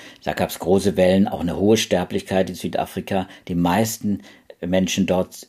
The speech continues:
äh, sind, haben, sind, sind quasi genesen, in An-, Anführung. Ich klammer mal jetzt das Phänomen Long-Covid aus. Also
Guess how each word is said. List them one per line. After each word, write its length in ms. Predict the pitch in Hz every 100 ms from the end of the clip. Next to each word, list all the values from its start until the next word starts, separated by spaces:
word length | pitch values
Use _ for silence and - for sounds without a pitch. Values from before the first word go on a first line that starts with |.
| -
äh, 240 | 87 82 -
sind, 320 | - 95 -
haben, 160 | 92
sind, 280 | 87 104 87
sind 240 | - 107 -
quasi 420 | - 85 92 80 _ -
genesen, 480 | 95 92 90 -
in 140 | 78 78
An-, 220 | 87 80
Anführung. 640 | - 95 - 87 76 78 76
Ich 200 | - - _ _ -
klammer 260 | 90 87
mal 180 | 82 80
jetzt 200 | 80 -
das 100 | 80
Phänomen 540 | - 82 78 82 82 - _ _ -
Long-Covid 840 | 85 90 95 82 - 98 87 80
aus. 240 | - 95 87
Also 220 | 82 82